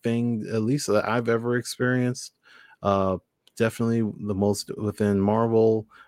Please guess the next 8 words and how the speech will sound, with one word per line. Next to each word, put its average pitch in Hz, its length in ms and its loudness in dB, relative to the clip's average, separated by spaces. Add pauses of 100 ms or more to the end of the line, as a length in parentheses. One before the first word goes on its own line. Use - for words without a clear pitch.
(120)
possibly 107 480 0
the 98 120 0
most 95 300 0
within 95 460 -2
pop, - 260 -6
uh, 95 340 -6
major 95 360 0
media, 98 560 2